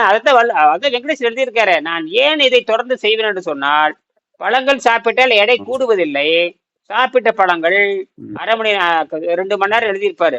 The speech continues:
Speaker 1: "நன்கு வேக வைத்த வாடையோடு
Speaker 2: ம்.
Speaker 1: குடலை விட்டு நீங்கி விடுகிறது. அப்படி என்றால் என் குடலில் எந்த சுத்-, எந்த அழுக்கும் இல்லை என்று பொருள்."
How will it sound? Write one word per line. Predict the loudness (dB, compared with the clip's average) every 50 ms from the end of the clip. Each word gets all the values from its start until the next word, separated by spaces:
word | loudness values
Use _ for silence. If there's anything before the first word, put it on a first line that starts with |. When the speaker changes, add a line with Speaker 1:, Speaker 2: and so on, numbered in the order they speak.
| -8 -8
Speaker 1:
"நன்கு | -6 -6 -6 -6 -2 0 0 0
வேக | 0 -2 -4 -2 0 0
வைத்த | 0 -2 -2 -2 0
வாடையோடு | 0 2 2 2 0 -2 -2 -2 -2 -2 -2 -2 -2 -2
Speaker 2:
ம். | -2 -4 -8 -16 _ _ _ _ -10
Speaker 1:
குடலை | -6 -2 0 2 2 4
விட்டு | 2 0 -2 -4 -4
நீங்கி | -2 0 0 0 0 -2
விடுகிறது. | -4 -2 -2 -2 -2 -2 -2 -2 -2 0 0 -2 -2 -4 -8 _
அப்படி | _ -16 -12 -6 -2 0 0
என்றால் | 0 0 0 0 2 2 2 0 0
என் | -2 -4 -6 -6
குடலில் | -4 -6 -4 -4 -2 -2 -2
எந்த | -2 -4 -6
சுத்-, | -6 -8 -8 -10 -10
எந்த | -10 -6 -2 0
அழுக்கும் | 0 0 0 -4 -8 -10 -8
இல்லை | -6 -4 -2 -4
என்று | -4 -4 -6 -8
பொருள்." | -6 -4 -4 -2 0 0 0 -2